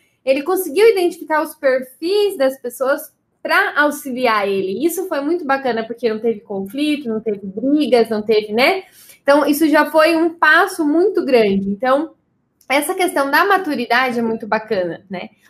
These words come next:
O Alisson, ele também teve essa maturidade. Hoje, igual ele, os, ambos, né? Sentiram, acho que no bolso a dor, mas com certeza, se hoje eles fossem fazer, eles fariam totalmente diferente daquela época, né?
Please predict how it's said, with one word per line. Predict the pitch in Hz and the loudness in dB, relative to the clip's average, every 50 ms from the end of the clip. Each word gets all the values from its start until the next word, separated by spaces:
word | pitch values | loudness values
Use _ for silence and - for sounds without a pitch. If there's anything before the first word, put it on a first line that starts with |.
| _ | _
O | - 220 247 | 2 4 4
Alisson, | 254 269 330 392 415 359 320 294 - - 262 233 233 | 6 6 4 4 2 2 0 0 -2 -2 -2 0 0
ele | 233 233 277 285 | 0 -2 -2 -4
também | 370 427 359 285 262 302 349 349 | -4 -2 0 0 0 0 0 -2
teve | 285 240 202 220 | -4 -4 -4 -6
essa | 214 - 220 | -8 -8 -10
maturidade. | 208 202 202 220 202 196 190 185 165 170 175 196 214 | -12 -10 -10 -12 -10 -6 -4 -2 -2 -2 -4 -4 -4
Hoje, | 190 226 262 262 311 330 320 - _ _ _ _ | -4 -4 -4 -4 -6 -10 -10 -12 _ _ _ _
igual | 208 214 208 - 220 220 254 285 | -18 -14 -4 0 2 2 4 4
ele, | 294 277 226 233 240 - - | 4 4 6 4 4 4 2
os, | 254 233 233 - 254 | 0 0 2 4 6
ambos, | 277 294 285 262 196 202 196 196 | 6 6 6 4 2 0 -2 0
né? | 202 202 247 339 349 - - _ _ _ | 2 2 2 2 0 -2 -10 _ _ _
Sentiram, | - - 254 254 254 - 269 285 285 269 262 | -8 -4 -2 -2 -2 -2 0 2 2 4 4
acho | 247 240 247 247 - - | 4 4 2 0 -2 -2
que | 294 | 2
no | 269 269 | 2 2
bolso | 262 220 226 247 262 277 320 381 370 - 311 | 4 6 6 8 8 8 6 4 0 0 0
a | 254 | 0
dor, | 233 214 233 233 247 269 294 330 427 480 - - _ _ _ _ _ _ | 2 2 2 4 6 6 6 4 2 0 -4 -12 _ _ _ _ _ _
mas | 240 254 254 254 262 262 262 262 269 269 277 269 262 - _ _ _ - - | 2 4 4 4 4 2 2 0 0 -2 -2 -6 -8 -12 _ _ _ -18 -4
com | - 285 285 311 359 | 0 2 2 2 2
certeza, | 370 381 339 330 320 330 285 262 262 269 285 349 349 | 0 0 -2 -2 0 0 2 4 4 2 2 -2 -6
se | 349 - 330 294 - - _ _ | -4 -6 -6 -8 -8 -14 _ _
hoje | - 254 269 277 277 277 302 | 4 6 8 6 6 4 0
eles | 294 240 262 - | -4 -8 -10 -8
fossem | - 254 254 254 269 254 | -6 -6 -6 -6 -8 -10
fazer, | 269 269 233 247 | -10 -8 -6 -6
eles | 240 247 262 262 - | -6 -6 -6 -10 -12
fariam | - 277 247 247 269 269 | -12 -10 -8 -8 -10 -8
totalmente | 269 - 254 262 269 330 302 277 247 247 254 262 269 | -4 0 0 0 0 -2 -6 -8 -8 -10 -10 -10 -12
diferente | 247 247 254 262 - 262 247 220 220 226 - 226 | -12 -12 -10 -6 -4 -2 -2 -4 -4 -8 -8 -8
daquela | 226 233 - 247 240 240 247 | -8 -4 -4 -4 -2 0 0
época, | 240 196 165 - - _ _ _ - - | -2 -2 -4 -8 -12 _ _ _ -20 -20
né? | 175 175 | -20 -20